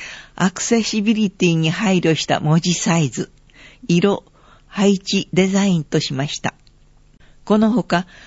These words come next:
スマートフォンやタブレットからホームページを見たときに、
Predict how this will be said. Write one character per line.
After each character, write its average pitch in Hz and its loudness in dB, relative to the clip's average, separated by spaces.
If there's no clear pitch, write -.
ス - -4
マ 226 4
ー - -2
ト 220 -2
フ 208 2
ォ 202 4
ン 185 4
や 165 0
タ 202 0
ブ 220 2
レ 226 4
ッ 233 2
ト 208 -2
か 190 0
ら 190 0
ホ 220 2
ー - 2
ム 226 0
ペ 226 4
ー 202 4
ジ 170 2
を 165 2
見 180 0
た 180 -2
と 165 -2
き 151 -2
に、 151 -4